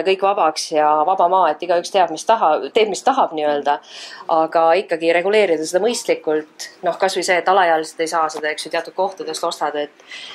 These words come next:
et sinna, sinna me kõik jõuame, aga me soovime ikkagi teha seda, seda mõistlikult ja, ja mitte l-, täiesti vabaks lasta. Ja ennetustöö täpselt samamoodi on üks osa sellest, et, äh,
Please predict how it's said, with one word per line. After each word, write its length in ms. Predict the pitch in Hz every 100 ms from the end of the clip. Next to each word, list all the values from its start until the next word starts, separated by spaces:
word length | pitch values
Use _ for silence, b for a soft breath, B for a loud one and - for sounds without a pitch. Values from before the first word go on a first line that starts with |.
| -
et 100 | 175
sinna, 340 | 240 214 185 190
sinna 220 | 247 214
me 80 | 208
kõik 160 | 226 247
jõuame, 320 | 254 170 147
aga 100 | 156
me 80 | 170
soovime 320 | 220 196 190
ikkagi 220 | 208 180
teha 140 | 202 190
seda, 280 | 165 156 151 151 151 151 151 156
seda 160 | 170
mõistlikult 580 | 185 202 - - - 127 B B B B
ja, 240 | 160 160 156
ja 60 | 165
mitte 280 | 180 180 165
l-, 160 | 170 - -
täiesti 400 | 190 180 156 - 139
vabaks 320 | 123 - 139
lasta. 380 | - - - - B B B -
Ja 160 | 170 180
ennetustöö 480 | 226 196 190 - 185
täpselt 320 | 196 196 190
samamoodi 540 | 208 202 156 147 147 160
on 80 |
üks 160 | 175 190
osa 180 | 180 147
sellest, 400 | 143 131 - -
et, 340 | 147 143 - -
äh, 240 | 147 147